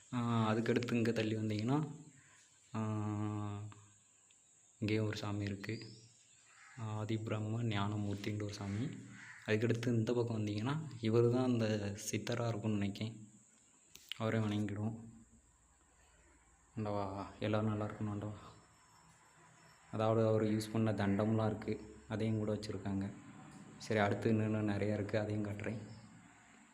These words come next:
அடுத்து இப்படியே நடந்து போனோம்னா, இந்த பக்கம் ஒரு சாமி சன்னதி இருக்கு.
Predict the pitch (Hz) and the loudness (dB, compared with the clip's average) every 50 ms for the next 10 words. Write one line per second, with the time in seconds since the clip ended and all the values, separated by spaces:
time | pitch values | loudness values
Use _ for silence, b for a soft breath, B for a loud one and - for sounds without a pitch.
0 | - - - _ - 113 120 113 - 131 113 123 123 123 120 127 131 127 127 117 | -20 -20 -20 _ -8 -8 -8 0 2 4 6 8 10 10 12 10 10 8 8 8
1 | 110 - 120 120 113 113 113 113 113 117 123 139 139 135 135 - - - - - | 6 6 4 4 4 6 6 6 6 6 6 6 4 4 0 -6 -14 -20 -20 -20
2 | - - - - 107 123 120 123 - 135 127 120 120 - - 117 110 110 117 113 | -20 -14 -8 4 6 6 8 8 6 6 6 6 4 4 4 4 4 6 4 2
3 | - - 110 107 107 107 104 98 92 - 110 113 | 2 0 0 2 2 2 0 0 0 0 -2 -2